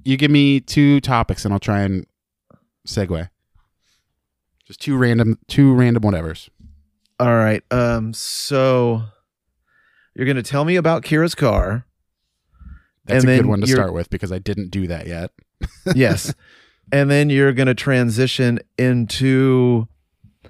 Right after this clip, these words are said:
Speaker 2: uh, your favorite cereal.
Speaker 1: Oh, Jesus. Okay. Um, so yeah, Kira got a new car. Um, she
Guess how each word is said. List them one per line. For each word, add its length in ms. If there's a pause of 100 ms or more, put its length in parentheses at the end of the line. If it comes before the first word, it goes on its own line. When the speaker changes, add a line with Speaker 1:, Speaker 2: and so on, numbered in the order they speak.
(340)
Speaker 2:
uh, 720
your 180
favorite 480
cereal. 580 (580)
Speaker 1:
Oh, 260
Jesus. 400
Okay. 260 (800)
Um, 420 (1000)
so 120
yeah, 160
Kira 260
got 120
a 40
new 100
car. 380 (280)
Um, 680 (160)
she 520